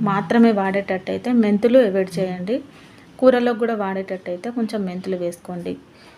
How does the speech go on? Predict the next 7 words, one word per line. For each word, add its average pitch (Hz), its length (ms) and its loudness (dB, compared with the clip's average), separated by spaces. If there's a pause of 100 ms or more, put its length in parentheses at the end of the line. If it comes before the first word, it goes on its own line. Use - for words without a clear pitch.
(160)
ఇప్పుడు - 240 -4
నేను 208 180 2 (260)
కొన్ని 202 220 -2
మెంతులు 190 320 -2
కూడా 196 200 0
వేస్తున్నాను. 185 640 -4 (140)
అలాగే 196 420 0